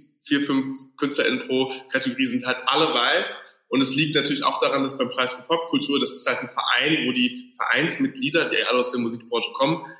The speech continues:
quasi Ideen reingeben und abstimmen, wer denn nominiert wird. So, aber wenn dieser Verein natürlich komplett weiß ist, weil die Branche halt auch komplett weiß ist, dann sehen halt die Nominierten auch entsprechend aus, ne? Das ist jetzt nur ein Beispiel, um so ein bisschen zu zeigen,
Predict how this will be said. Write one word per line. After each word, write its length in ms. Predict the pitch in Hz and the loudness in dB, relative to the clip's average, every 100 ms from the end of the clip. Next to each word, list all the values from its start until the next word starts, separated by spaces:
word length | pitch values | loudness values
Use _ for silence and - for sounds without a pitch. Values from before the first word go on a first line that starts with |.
| - | -12
quasi 280 | - 123 127 | -2 0 2
Ideen 380 | 131 135 143 156 | 0 2 2 2
reingeben 480 | 139 139 135 135 131 | 0 0 0 2 0
und 100 | 123 | 0
abstimmen, 460 | - - - 127 | 0 0 0 0
wer 140 | 120 123 | 2 2
denn 140 | 113 | 2
nominiert 500 | 113 110 120 180 - | 0 0 2 2 0
wird. 220 | 113 - - _ | -2 -8 -16 _
So, 240 | - 117 107 | -2 0 0
aber 160 | 120 | 0
wenn 140 | 123 127 | 0 0
dieser 200 | 127 127 | 0 0
Verein 280 | 110 123 | 0 0
natürlich 280 | 139 139 131 | 0 0 -2
komplett 320 | - 131 147 | 0 -2 -2
weiß 360 | 110 127 160 - | 0 0 2 2
ist, 320 | 139 - - _ _ _ | 2 0 -2 _ _ _
weil 160 | 123 | 0
die 140 | 123 120 | 0 2
Branche 360 | 131 156 151 | 2 4 2
halt 140 | 131 123 | 0 0
auch 500 | 127 - - - - | 0 -2 -10 -16 -6
komplett 360 | 135 123 113 107 | -2 0 0 0
weiß 360 | 113 131 - | 0 2 2
ist, 260 | 147 147 - - - _ - | 2 0 0 -12 -14 _ -2
dann 540 | 123 127 127 - - - | 0 0 -2 -6 -10 -4
sehen 280 | 127 143 143 | 2 2 2
halt 140 | 135 | 0
die 40 | 139 | 0
Nominierten 380 | 131 135 175 | 0 0 0
auch 180 | - 113 | 0 -2
entsprechend 480 | 113 - 113 104 107 | -4 -2 -2 -4 -4
aus, 240 | 110 107 | -2 2
ne? 100 | 147 | 4
Das 140 | 156 147 | 4 4
ist 120 | 143 | 4
jetzt 160 | 143 143 | 2 2
nur 120 | - | 0
ein 220 | 131 147 | 0 0
Beispiel, 320 | 127 127 - | 0 0 -4
um 80 | 123 | -8
so 100 | 120 | -8
ein 60 | 120 | 0
bisschen 240 | - 123 | 0 2
zu 140 | - | -2
zeigen, 400 | - 131 127 131 | 0 0 0 0